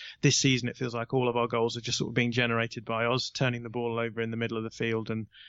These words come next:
just being able to counter-attack and, and get the ball forward into a wide area and then the ball across the box, and that's it. Um, so yeah, it's, it's been a tough season <laughs> for,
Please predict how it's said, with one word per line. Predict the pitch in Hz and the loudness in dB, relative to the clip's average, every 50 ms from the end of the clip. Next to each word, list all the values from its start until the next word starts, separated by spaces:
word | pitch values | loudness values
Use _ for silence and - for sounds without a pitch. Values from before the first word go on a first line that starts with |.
| - _ - | -6 _ 2
just | 135 131 - | 2 2 4
being | 139 127 120 | 4 4 4
able | 117 113 113 | 2 0 0
to | 113 - - | -4 -6 -6
counter-attack | - - 123 117 117 113 - 120 - - 123 117 110 - | -2 0 0 0 0 -2 -4 -4 -2 -2 -2 -2 -2 -4
and, | - 117 113 107 - | -6 -8 -8 -8 -8
and | 113 113 113 | -8 -6 -4
get | 110 110 | -4 -6
the | 117 113 | -4 -2
ball | 113 117 117 | -2 -2 -2
forward | 110 - 123 117 117 117 113 | 0 0 2 4 4 4 2
into | 113 110 - 113 | 0 -2 -2 -2
a | 110 | 0
wide | 110 113 113 113 113 | 2 4 4 6 6
area | 113 113 113 113 113 110 | 4 4 4 2 2 0
and | 110 110 | -2 -4
then | 110 107 107 | -6 -8 -10
the | 107 | -10
ball | 101 107 113 110 | -6 -4 -4 -4
across | 110 - - 120 - - | -4 -4 -6 -6 -6 -4
the | - 123 | -2 0
box, | 120 117 - - - - | 0 0 0 -2 -4 -4
and | 113 | -4
that's | 107 107 - - 120 | -2 -2 -2 -2 -2
it. | 117 117 - - - | -2 -2 -4 -6 -4
Um, | - 120 113 110 110 110 110 | -2 0 0 0 0 -2 -4
so | 107 - - 120 110 110 110 - - - - - - - - | -2 0 2 2 2 2 0 -4 -12 -18 -18 -18 -6 0 0
yeah, | 165 139 117 | 2 2 0
it's, | 113 123 - - - | -2 -6 -10 -14 -14
it's | - - - | -14 -12 -6
been | - 196 175 | -2 -2 -2
a | 135 | 0
tough | - - 139 - - | -2 -4 -6 -6 -6
season | - - 131 127 117 120 127 | -8 -6 -6 -6 -6 -8 -12
<laughs> | 135 - | -10 -6
for, | - 139 - 175 | -6 0 4 4